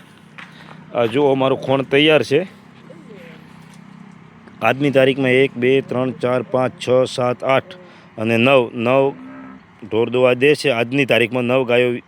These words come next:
દે છે. અને મકાઈ ખોણ અને દાણ બનાસ, આ બંને, અ,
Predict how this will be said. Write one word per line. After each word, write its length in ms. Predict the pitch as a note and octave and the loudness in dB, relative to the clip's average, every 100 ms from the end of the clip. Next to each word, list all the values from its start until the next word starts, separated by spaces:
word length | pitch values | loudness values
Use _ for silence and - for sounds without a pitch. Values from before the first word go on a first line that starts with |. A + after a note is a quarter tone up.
| _ - A2 | _ -16 -2
દે 180 | C#3+ B2+ | 0 0
છે. 160 | A#2+ C#3+ _ _ - - - - _ - | -4 -10 _ _ -20 -20 -20 -20 _ -6
અને 440 | A#2 A#2 A#2+ B2+ G#2+ - - - - - _ _ _ - - A#2 | -4 -2 -2 -4 -8 -20 -20 -20 -20 -20 _ _ _ -20 -18 -10
મકાઈ 380 | B2 - D#3 | -8 0 0
ખોણ 320 | D#3 D3 D#3+ F3 _ - | 0 -2 -2 -4 _ -10
અને 500 | B2+ B2 C3+ C#3 C#3 - - | -6 -2 0 0 -4 -8 -6
દાણ 360 | C3+ C#3+ C3 F#2+ - _ _ _ - | 2 2 2 -2 -12 _ _ _ -6
બનાસ, 360 | A#2+ C3+ A#2 - _ _ _ _ _ _ | -4 -4 -6 -12 _ _ _ _ _ _
આ 80 | A#2 | -6
બંને, 640 | A#2+ C3+ D3 D3+ D#3 D#3 - _ _ - _ _ _ _ C3+ | -4 -2 0 2 2 0 -6 _ _ -20 _ _ _ _ -2
અ, 320 | B2+ A#2+ | 0 0